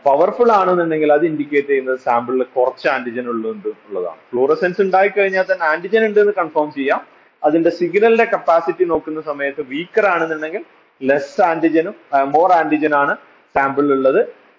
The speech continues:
പവർഫുൾ ആൻ-, ആ, സിഗ്നൽ ആണ് വരുന്നതെന്നുണ്ടെങ്കിൽ ലെസ് ആന്റിജൻ ആണ് സാമ്പിളിൽ ഉള്ളത് എന്നുള്ളതാണ് അത് ഇൻഡിക്കേറ്റ് ചെയ്യുന്നത്. ഓക്കെ, so these are the different types of ELISA. നമ്മൾ ഇത്രയും ഡിസ്കസ് ചെയ്തിട്ടുള്ളത് നേ-, ഒന്നില് നേരിട്ടൊരു പ്രൈമറി ആന്റിബോഡി കോഞ്ചുഗേറ്റഡ് എൻസൈം, അതാണ് ഡയറക്റ്റ് ELISA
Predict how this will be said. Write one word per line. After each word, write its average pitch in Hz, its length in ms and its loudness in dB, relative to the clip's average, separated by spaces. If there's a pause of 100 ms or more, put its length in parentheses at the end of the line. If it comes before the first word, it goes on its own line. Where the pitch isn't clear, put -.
(200)
പവർഫുൾ 151 420 2
ആൻ-, 160 260 0
ആ, 160 40 2
സിഗ്നൽ 151 420 -2
ആണ് 147 140 2
വരുന്നതെന്നുണ്ടെങ്കിൽ 143 760 -4
ലെസ് 139 300 0
ആന്റിജൻ 135 400 -4
ആണ് 131 280 -2
സാമ്പിളിൽ 123 360 -2
ഉള്ളത് 113 380 -4
എന്നുള്ളതാണ് 113 560 -2
അത് 110 100 -4
ഇൻഡിക്കേറ്റ് 98 400 -14
ചെയ്യുന്നത്. - 400 -16
ഓക്കെ, 160 160 -8 (800)
so 233 40 4 (120)
these 233 160 2
are 247 200 4
the 240 120 4
different 220 300 -4 (100)
types 180 320 2
of 202 180 0
ELISA. 135 200 0
നമ്മൾ 143 180 -2
ഇത്രയും 175 480 -2
ഡിസ്കസ് 180 300 -2
ചെയ്തിട്ടുള്ളത് 170 640 0 (100)
നേ-, 143 160 -10
ഒന്നില് 170 400 2 (100)
നേരിട്ടൊരു 175 600 0 (100)
പ്രൈമറി 151 340 2
ആന്റിബോഡി 151 520 0
കോഞ്ചുഗേറ്റഡ് 139 640 -2
എൻസൈം, 120 380 -4
അതാണ് 139 360 2
ഡയറക്റ്റ് 139 400 2
ELISA 131 300 0